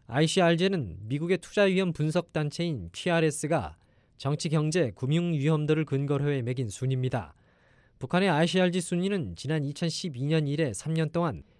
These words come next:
백삼십사 위에 머물다 이천십오 년 하반기에 백이십팔 위로 조금 상승한 바 있습니다. 반면 한국의 아이씨알지 순위는 이천십육 년 상반기에 십 위를 기록했습니다.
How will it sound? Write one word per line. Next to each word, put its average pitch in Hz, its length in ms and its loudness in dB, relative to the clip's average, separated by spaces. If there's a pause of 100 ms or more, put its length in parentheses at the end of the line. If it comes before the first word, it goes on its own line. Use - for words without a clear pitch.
(140)
백삼십사 165 720 -4
위에 143 200 2
머물다 143 540 0 (400)
이천십오 151 640 -2
년 160 160 0
하반기에 135 720 -2
백이십팔 135 600 -4
위로 147 280 -2 (140)
조금 135 260 -2
상승한 139 560 -2
바 123 140 -2
있습니다. 117 580 -4 (540)
반면 170 300 2
한국의 185 340 4
아이씨알지 180 480 4
순위는 175 520 -2
이천십육 156 640 0
년 165 160 2
상반기에 135 680 0
십 - 240 -6
위를 131 260 -2
기록했습니다. 123 760 -4